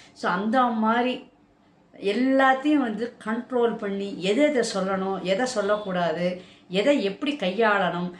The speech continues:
அப்படிங்கிற இந்த விவரங்கள், நுடு-, நுட்பங்கள், நுட்பங்கள்லாம் அந்த நர்ஸ் அவளுக்கு ரொம்ப நல்லா தெரியும். நிஜமாவே அவளுக்கெல்லாம் நம்ம வந்து பயங்கரமா நமஸ்காரம் பண்ணணும்.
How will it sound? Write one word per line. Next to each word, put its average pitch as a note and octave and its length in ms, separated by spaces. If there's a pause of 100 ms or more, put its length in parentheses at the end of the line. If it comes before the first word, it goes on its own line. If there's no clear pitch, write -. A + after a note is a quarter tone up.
(180)
அப்படிங்கிற A3+ 600
இந்த E3+ 120
விவரங்கள், G#3 720 (460)
நுடு-, C#4+ 360
நுட்பங்கள், C#4+ 880
நுட்பங்கள்லாம் G#3+ 920
அந்த F#3 220
நர்ஸ் F#3 340
அவளுக்கு F3+ 380
ரொம்ப C4+ 380
நல்லா G3+ 280
தெரியும். E3+ 500 (340)
நிஜமாவே B3+ 720
அவளுக்கெல்லாம் G#3+ 580
நம்ம G#3+ 240
வந்து A#3 540 (220)
பயங்கரமா C#4+ 600
நமஸ்காரம் A#3 640
பண்ணணும். F3 300